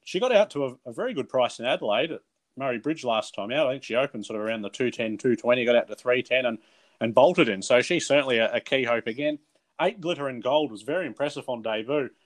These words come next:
Craig Williams went to the Sunday meeting for one ride. It was a good guide, and, and look, she was slow away. She was last on the turn under the whip, but,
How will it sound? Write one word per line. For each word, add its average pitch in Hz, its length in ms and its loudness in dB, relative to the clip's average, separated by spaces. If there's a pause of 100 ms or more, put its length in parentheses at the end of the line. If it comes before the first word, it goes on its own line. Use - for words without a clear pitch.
(120)
Craig 156 240 0
Williams 131 340 -4
went 127 140 -2
to - 80 -16
the 107 100 -8
Sunday 127 380 -2
meeting 113 300 -4
for 113 160 -12
one 123 220 -2
ride. 123 340 6
It - 120 -6 (720)
was 127 140 0
a 120 60 -2
good 160 160 2
guide, 156 400 8
and, 143 260 -6
and 143 260 -8 (320)
look, 170 200 -4
she 127 180 -6
was 117 100 -8
slow 175 260 4
away. 151 280 4
She 151 140 -10
was 117 100 -8
last 170 320 -4
on 165 120 -6
the 135 80 -8
turn 160 280 -6
under 147 160 -6
the 131 80 -8
whip, 160 260 -4
but, 123 140 -12